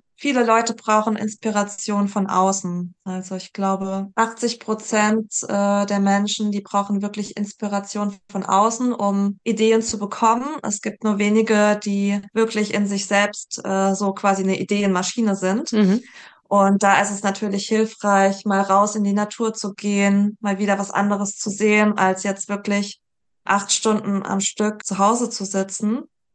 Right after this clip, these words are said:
Speaker 1: Mir fällt's natürlich einfach, weil ich einen Hund hab. Ich muss raus. <laughs> Aber wenn jetzt jemand keinen Hund hat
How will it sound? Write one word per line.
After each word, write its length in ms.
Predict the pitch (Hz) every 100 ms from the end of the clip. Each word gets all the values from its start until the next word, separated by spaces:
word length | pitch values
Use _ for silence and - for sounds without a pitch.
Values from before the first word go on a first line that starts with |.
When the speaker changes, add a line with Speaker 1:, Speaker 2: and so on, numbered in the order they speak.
| _ _ _ -
Speaker 1:
Mir 140 | 233 226
fällt's 260 | 226 220
natürlich 460 | 208 208 214 208 -
einfach, 480 | 196 214 240 233 233
weil 160 | 196
ich 100 | 202
einen 120 | 190
Hund 260 | 202 226 233
hab. 240 | 277 285
Ich 120 | - 196
muss 300 | 214 226 247
raus. 480 | 262 294 370 - - -
<laughs> 640 | 254 - _ _ _ _
Aber 300 | - 214 202
wenn 120 | 208 208
jetzt 220 | 202 202
jemand 260 | 202 196
keinen 320 | 196 214 208 214
Hund 360 | 233 233 -
hat 320 | 254 285 -